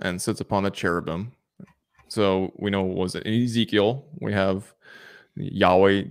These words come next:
uh, enthroned on top of a firmament platform, essentially, with the cherubim holding it up.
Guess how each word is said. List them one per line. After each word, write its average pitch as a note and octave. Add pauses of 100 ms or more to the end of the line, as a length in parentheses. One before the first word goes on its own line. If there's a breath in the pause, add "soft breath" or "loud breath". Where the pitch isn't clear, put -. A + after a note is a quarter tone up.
uh, F2+ (400)
enthroned A2 (680 soft breath)
on F#2+
top G2+
of G2 (160)
a G2
firmament G#2 (560)
platform, A2
essentially, G2
with F#2+
the G2+
cherubim G2+
holding F#2+
it F#2
up. -